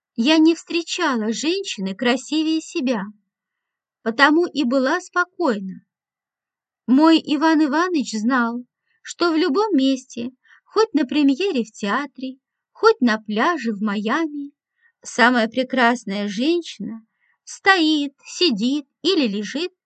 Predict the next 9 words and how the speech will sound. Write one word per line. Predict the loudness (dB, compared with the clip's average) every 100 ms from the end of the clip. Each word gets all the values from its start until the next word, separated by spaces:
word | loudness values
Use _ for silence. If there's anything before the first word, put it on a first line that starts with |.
| _ _ -12
в | -2
зависимости | 2 2 2 0 -2 -2 -4 -6 -4
от | -6 -4
обстоятельств, | -6 -4 -2 0 -2 -4 -10 -12 _ _ _
рядом | -4 2 2 0 -12
с | -10 -4
ним. | -2 -2 -8 -14 _ _ _ _ _ _ _ _ -4
Я | 0 0
была | 2 0